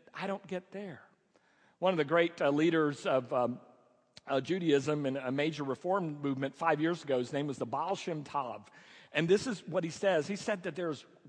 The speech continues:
wonderful beauty in the world, but we live with a hand in front of our eyes so that we cannot see it for the most part. And I think one of the things that happens when we gather together is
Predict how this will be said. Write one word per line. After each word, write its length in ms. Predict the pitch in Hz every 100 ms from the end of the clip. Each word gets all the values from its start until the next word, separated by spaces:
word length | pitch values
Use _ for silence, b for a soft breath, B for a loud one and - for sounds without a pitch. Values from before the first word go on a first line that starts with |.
| 120 120
wonderful 520 | 135 233 294 294 294
beauty 380 | 190 170 208 190
in 80 | 160
the 80 | 135
world, 460 | 127 123 107 - - _ b b b b b -
but 160 | 214
we 140 | 208 202
live 540 | 190 277 294 220 156
with 160 | 175 175
a 60 |
hand 600 | 151 - 240 226 180 160 -
in 140 | 147
front 260 | 156 185 196
of 60 | 170
our 180 | 156 165
eyes 480 | 165 156 127 120
so 240 | - - 151
that 120 | 147
we 100 | 135
cannot 480 | - 147 147 143 -
see 300 | - - 123
it 240 | 95 - - _ _
for 80 | 127
the 80 | 120
most 260 | 110 -
part. 240 | - - - _ _ b b b b b
And 100 | 202
I 40 |
think 200 | 220 311
one 180 | 254 285
of 80 | 311
the 60 | 262
things 160 | 214
that 80 | 196
happens 440 | 185 208 220 185
when 100 | 180
we 80 | 170
gather 360 | 160 185 214 202
together 460 | 165 170 180 180
is 200 | 147 135